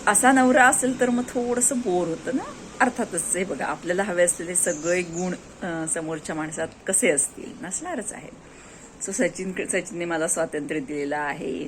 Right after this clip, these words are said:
तो चांगला माझा मित्र आहे, तो माझा चांगला बॉयफ्रेंड आहे, तो छान उत्तम कुकिंग करतो, सगळं, सगळं, सगळं असताना ही गोष्ट मला अनेकदा खटकते.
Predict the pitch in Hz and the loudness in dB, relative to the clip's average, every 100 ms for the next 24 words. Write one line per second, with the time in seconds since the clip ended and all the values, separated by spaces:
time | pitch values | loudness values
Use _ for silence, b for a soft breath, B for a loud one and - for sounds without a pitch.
0 | - 160 147 147 147 143 139 131 147 - | -8 -8 -6 -6 -4 -4 -4 -4 -8 -6
1 | 143 139 143 147 139 139 139 - 127 131 | -2 -2 -4 -8 -10 -8 -8 -8 -10 -8
2 | 143 143 143 147 139 139 143 156 139 151 | -8 -8 -8 -10 -10 -10 -10 -10 -10 -10
3 | B B B 165 156 156 156 147 - 151 | B B B -10 -6 -4 -6 -6 -6 -6
4 | 160 147 156 151 151 160 - 202 254 196 | -8 -8 -8 -6 -6 -2 -2 0 0 -2
5 | 170 175 165 143 156 160 - 156 147 - | -4 -4 -4 -2 -2 -2 -4 -6 -8 -12
6 | B B B B 220 185 180 - 170 175 | B B B B -6 -4 -4 -6 -6 -6
7 | 170 - - 196 214 220 220 262 262 214 | -6 -8 -6 -4 -4 -4 -2 -2 -4 -8
8 | 156 - - - - | -10 -12 -14 -16 -18